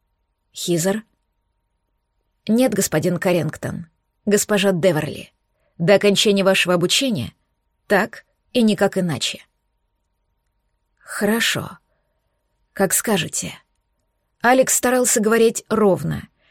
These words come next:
чудовищным усилием выравнивая срывающееся дыхание. «Но что это было, госпожа Деверли?» «То, чего вы так демонстративно хотели.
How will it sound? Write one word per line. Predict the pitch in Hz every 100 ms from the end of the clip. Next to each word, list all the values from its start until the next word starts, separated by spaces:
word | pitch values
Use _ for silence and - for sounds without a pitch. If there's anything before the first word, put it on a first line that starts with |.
| _ -
чудовищным | - 262 226 240 165 - 180 180
усилием | 180 254 240 180 170
выравнивая | 190 208 190 190 190
срывающееся | - 190 185 196 190 185 175 196
дыхание. | 185 196 170 190 247 - _ _ _ _ _ _ _ _ _ _ _ -
«Но | 180 185
что | -
это | 196 190 190
было, | 247 196
госпожа | 135 147 - 170 175
Деверли?» | 190 151 - 85 - _ _ _ _ _ _ _ _ _ _ _ _ _ _
«То, | - -
чего | - 226
вы | 214
так | 208 226
демонстративно | 185 202 - 196 190 208 196
хотели. | 190 202 - 143 113 -